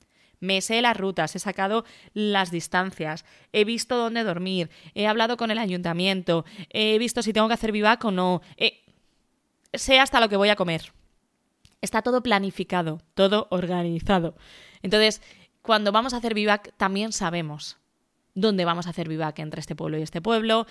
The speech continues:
en esta parte de la montaña, en... Sabemos, o sea, obviamente no lo tenemos todo medido al centímetro y si vamos a subir un pico,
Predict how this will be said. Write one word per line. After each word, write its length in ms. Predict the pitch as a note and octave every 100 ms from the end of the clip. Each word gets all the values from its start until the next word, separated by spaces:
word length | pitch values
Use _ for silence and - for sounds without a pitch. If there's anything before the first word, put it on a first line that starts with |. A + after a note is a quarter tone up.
| - -
en 140 | F#3+ F3+
esta 280 | E3+ E3+
parte 320 | D#3+ D#3+ D#3+ D#3
de 600 | D#3+ D#3 D#3 D#3 D#3 D#3
la 120 | D#3
montaña, 680 | D#3+ D#3+ G#3 G#3+ G#3 G#3+ A3+ - G3+
en... 360 | - G3+ F#3+ F3 _ _ _ _ _ _ _ _
Sabemos, 640 | - G3+ F#3+ A#3 A#3+ A#3+ -
o 80 | F#3+
sea, 200 | F#3+ -
obviamente 600 | F#3 G3+ G3 G3 A#3 -
no 340 | F#3+ F#3+ F#3+
lo 140 | G3 G3
tenemos 320 | F#3 F#3 F#3
todo 300 | G3 G3 G3
medido 440 | F#3 F3 F3+ F3+ F3
al 140 | E3+
centímetro 640 | F#3 F3 F#3+ G3 F#3+ G#3+ A3
y 160 | G3
si 120 | E3+ E3+
vamos 280 | E3+ F3
a 220 | F3 E3+ E3
subir 260 | F3 E3+
un 120 | F3
pico, 340 | E3+ F#3+ G#3+